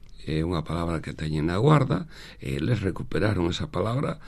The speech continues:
para porlla a un barco que tamén recuperaron, que é o piueiro, un volanteiro guardés moi parecido aos da pova, que eles din pova, non din povo,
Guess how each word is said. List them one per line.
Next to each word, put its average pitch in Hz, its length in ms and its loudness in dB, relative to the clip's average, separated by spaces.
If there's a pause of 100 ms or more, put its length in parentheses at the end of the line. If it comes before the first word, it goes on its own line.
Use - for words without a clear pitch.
(220)
para 76 320 -2
porlla 107 480 2
a - 160 -4
un 98 160 2
barco 104 400 4
que 85 160 -2
tamén 87 320 4
recuperaron, 80 800 2 (240)
que - 180 -4
é 85 60 4
o 85 240 0
piueiro, 78 480 4
un 82 240 0
volanteiro 92 800 4 (320)
guardés 135 560 4
moi 82 160 0
parecido 76 560 -2
aos 73 80 -2
da 69 160 -2
pova, 90 400 6
que 80 160 -2
eles 82 160 0
din 85 240 2
pova, 87 240 4
non 67 160 0
din 80 240 0
povo, 101 400 2